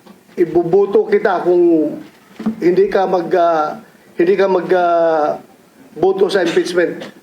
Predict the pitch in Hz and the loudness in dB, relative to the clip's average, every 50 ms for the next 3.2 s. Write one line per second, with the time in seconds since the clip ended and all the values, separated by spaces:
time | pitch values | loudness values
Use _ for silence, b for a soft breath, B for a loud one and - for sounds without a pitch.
0 | _ _ - _ _ _ _ _ - - - _ _ _ _ - 180 180 165 196 | _ _ -20 _ _ _ _ _ -20 -20 -20 _ _ _ _ -4 -2 0 2 2
1 | 208 202 220 - 208 208 196 185 180 202 202 208 202 160 - 175 180 175 180 185 | 2 0 0 0 0 0 0 2 2 2 2 2 0 0 0 0 0 2 0 0
2 | - - 185 170 147 127 - - - - - - _ - - - - _ _ _ | 0 0 0 0 0 -2 -4 -12 -18 -20 -20 -20 _ -20 -20 -20 -20 _ _ _
3 | - 185 202 208 | -2 0 2 2